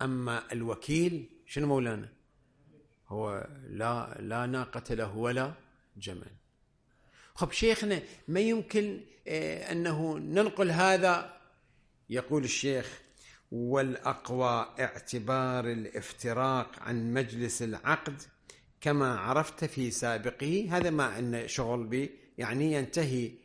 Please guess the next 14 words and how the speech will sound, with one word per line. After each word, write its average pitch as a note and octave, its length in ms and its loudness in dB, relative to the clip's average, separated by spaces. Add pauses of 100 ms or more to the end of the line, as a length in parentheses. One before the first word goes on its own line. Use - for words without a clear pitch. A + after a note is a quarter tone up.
خيار C3+ 440 0
المجلس B2 600 0
بالافتراق، B2 800 0
ما E3 80 8
عندنا B2+ 300 4
شغل. A2 340 -4 (360)
ثم E3 480 6
هذا، B2+ 380 4
هذا C3+ 180 4
الفرع A#2+ 320 0
الجديد. A2+ 560 -4 (320)
"ثم C#3+ 480 2
هل F3+ 420 4
للموكل C#3 1000 0